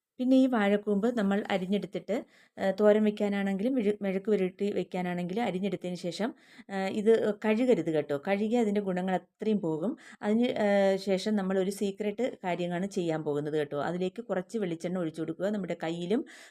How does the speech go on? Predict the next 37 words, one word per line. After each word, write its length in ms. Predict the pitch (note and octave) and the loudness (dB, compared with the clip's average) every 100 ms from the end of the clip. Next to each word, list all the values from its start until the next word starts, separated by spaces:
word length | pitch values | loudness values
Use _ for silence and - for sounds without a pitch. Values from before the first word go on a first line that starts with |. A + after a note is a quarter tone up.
| _ | _
കുറച്ച് 320 | G3 F#3+ F#3+ | 0 0 0
വെളിച്ചെണ്ണ 360 | E3 D#3 E3+ E3 | 0 0 -2 -2
ഒന്ന് 160 | F#3 | -2
തടവിയെടുക്കുക. 600 | G#3 D3+ D#3 D3+ - D3 A3 D4 - _ A3 | 0 0 0 -4 -4 -2 -2 -4 -14 _ 0
എന്നിട്ട്, 260 | A3 B3 - | 4 4 4
ഏ, 180 | G#3+ G#3 | 4 4
ഇതെല്ലാം 400 | G3+ F#3+ F#3+ F#3+ | 4 2 2 2
കൂടി 140 | G3 | 0
നന്നായിട്ട് 420 | F3+ E3+ F3 F#3+ | -2 0 -2 0
ദാ 100 | F#3 | 0
ഇതുപോലെ 360 | E3 E3 E3+ E3+ | -2 -2 -2 -2
ഒന്ന്, 200 | E3 A#3+ A#3+ | -2 -4 -4
ഏ, 160 | E3+ E3 _ _ _ _ _ _ | -4 -6 _ _ _ _ _ _
മിക്സ് 220 | B3+ B3 C4 | -4 -2 4
ചെയ്തെടുക്കുക. 560 | A#3 G3+ F3 E3 D#3+ G3+ - | 6 6 4 2 0 0 2
നമ്മുടെ 280 | A#3 A3+ B3 | 2 2 2
കയ്യിൽ 340 | A3+ G#3+ G#3+ C#4 | 2 2 2 0
കറ 220 | G#3+ G3 G3+ | 2 4 4
ആകുകയും 460 | F#3 F#3 G3 G#3+ | 4 4 4 4
ഇല്ല. 200 | E3+ D3+ F#3 - - - | 4 2 -2 -4 -12 -10
എന്നിട്ട് 240 | - A#3+ C4+ | -2 2 6
ദാ 100 | B3+ | 6
ഇതെല്ലാം 520 | A3+ A3+ G3 G3+ G3+ | 6 4 4 4 4
കൂടി 160 | G3+ G#3 | 4 4
ദാ 100 | G3 | 4
ഒരു 160 | F3+ F3+ | 4 0
ഭാഗത്തേക്ക് 520 | F3 E3 E3 F3 G3 | -2 -2 -2 -6 -6
ഒതുക്കി 260 | F#3 - D#3+ | -8 -8 -6
കൊടുക്കുക 320 | C#3+ C#3 D3 | -6 -4 -4
കേട്ടോ. 200 | C#3+ C3 | -2 -4
എന്നിട്ട് 280 | F3 F3+ A3+ D4+ - _ | -4 -4 -4 -6 -8 _
നമ്മുടെ 240 | A#3 A#3 B3+ | 0 2 4
കയ്യിൽ 280 | A3+ A3+ A3 | 4 6 8
ഒതുങ്ങാവുന്നത്രയും, 840 | F#3+ F#3+ F#3+ F#3 F3+ - F3+ A#3+ - _ - | 6 4 2 2 0 0 0 0 -2 _ -8
ഏ, 140 | F#3 F3 E3 | -2 0 2
കുറച്ച്, 360 | F#3+ F#3 G3+ F#3 | 2 2 2 2
ഉം, 200 | F3 F3 | 2 0